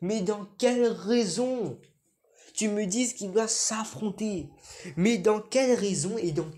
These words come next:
quel but ? Pourquoi ils doivent s'affronter ? Alors dis-le-moi.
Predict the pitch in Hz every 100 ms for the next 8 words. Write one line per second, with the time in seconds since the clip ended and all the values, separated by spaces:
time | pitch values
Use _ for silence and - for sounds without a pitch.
0 | - 269 254 247 175 139 226 277 254 -
1 | - - _ _ _ _ _ 196 190 -
2 | 202 185 156 175 - 165 147 160 156 180
3 | 170 - - _ _ _ _ - _ _
4 | _ - 175 233 208 156 214 240 247 226
5 | 254